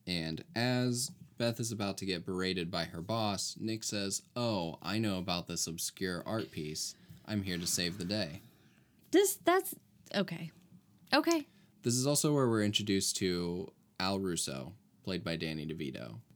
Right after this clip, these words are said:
Speaker 2: The meat guy.
Speaker 1: The Sausage King.
Speaker 2: The Sausage King. He was the Mattress King in Matilda.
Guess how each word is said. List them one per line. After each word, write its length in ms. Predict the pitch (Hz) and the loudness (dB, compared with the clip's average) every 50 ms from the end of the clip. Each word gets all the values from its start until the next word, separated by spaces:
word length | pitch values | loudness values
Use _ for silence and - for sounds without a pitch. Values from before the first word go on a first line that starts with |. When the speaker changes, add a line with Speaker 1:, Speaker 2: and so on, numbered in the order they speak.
| - - | -6 -2
Speaker 2:
The 80 | 196 | 0
meat 280 | 180 185 190 202 196 - | 2 4 4 2 2 0
guy. 300 | - - 58 - 180 165 - - _ _ - - _ _ - - - _ _ _ _ _ _ - | -2 -2 -2 -2 -4 -6 -10 -16 _ _ -20 -20 _ _ -20 -20 -20 _ _ _ _ _ _ -8
Speaker 1:
The 100 | - 95 | -6 -4
Sausage 460 | - - - - - - - - - | -4 -4 -4 -4 -6 -6 -6 -10 -12
King. 300 | - - - - 110 110 | -10 -10 -10 -10 -8 -6
Speaker 2:
The 80 | - 185 | -4 -4
Sausage 680 | 165 - - 220 240 262 277 262 - 240 208 185 - - - | -2 2 6 6 8 8 6 4 2 0 0 0 -2 -2 0
King. 300 | - 180 170 165 175 - - - - - | 2 2 2 2 0 -4 -6 -10 -14 -2
He 140 | - - 320 | 6 8 10
was 140 | 339 359 302 | 10 10 8
the 100 | - 339 | 8 8
Mattress 520 | 320 320 320 370 440 - - 320 294 - | 10 10 10 10 10 10 8 6 6 6
King 280 | - - 240 240 226 226 | 4 6 8 8 8 8
in 100 | 240 247 | 8 8
Matilda. 720 | 269 269 262 - 277 311 370 330 311 220 165 - - 170 | 6 4 6 6 6 6 8 8 6 6 6 6 2 -2